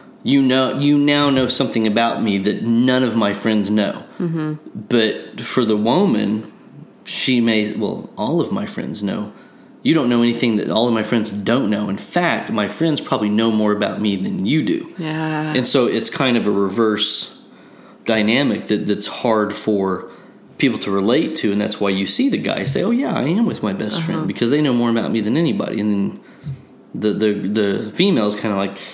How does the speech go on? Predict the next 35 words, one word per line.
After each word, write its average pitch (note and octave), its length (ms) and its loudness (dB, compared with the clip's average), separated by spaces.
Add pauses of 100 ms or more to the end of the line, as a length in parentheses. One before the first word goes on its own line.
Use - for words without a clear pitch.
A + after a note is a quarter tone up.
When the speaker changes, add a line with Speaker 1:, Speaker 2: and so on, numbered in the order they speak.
(580)
Speaker 1:
"Yeah, G2 160 0
I A2+ 60 2
know A#2 120 2
everything A2+ 300 0
about G2+ 200 -2
him, G2+ 360 0
but G2 180 0 (480)
Speaker 2:
<laughs> - 380 0
He A3+ 100 6
doesn't A3 220 4
know A3 160 4
everything A3 260 2
about A3 220 4
Speaker 1:
he - 40 4
may, A#3+ 100 4
Speaker 2:
me. - 40 2
Speaker 1:
and - 80 2
if - 120 0
he A2 100 0
does, A2 440 2
so A#2+ 140 2
do A2+ 80 2
these C3 220 0
five - 280 -4
girls - 280 -2
over G#3 100 2
Speaker 2:
Yeah. G#3 380 4
Speaker 1:
here," D3+ 80 0
you - 60 2
know? G#2 180 0
Speaker 2:
Uh-huh. F#3 540 0 (420)
I G#3+ 140 2
think, A#3 460 2
um, D#3+ 600 0 (720)
with, F#3+ 840 0